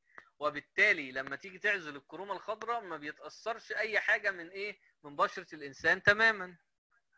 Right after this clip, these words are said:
طيب، ليه بختار الزرقاء؟ ما الخضراء حلوه. الزرقاء عشان احيانا بكون عايز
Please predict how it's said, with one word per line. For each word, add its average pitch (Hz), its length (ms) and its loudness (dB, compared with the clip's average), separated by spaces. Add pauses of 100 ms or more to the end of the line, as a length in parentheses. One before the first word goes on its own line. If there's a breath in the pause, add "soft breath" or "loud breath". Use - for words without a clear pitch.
(260)
طيب، 156 360 8
ليه 180 120 6
بختار 220 360 6
الزرقاء؟ 190 540 6
ما 151 140 2
الخضراء 175 460 4
حلوه. 214 400 4 (680)
الزرقاء 185 560 6
عشان 196 280 2
احيانا 170 440 2
بكون 190 760 -6 (280)
عايز 180 580 4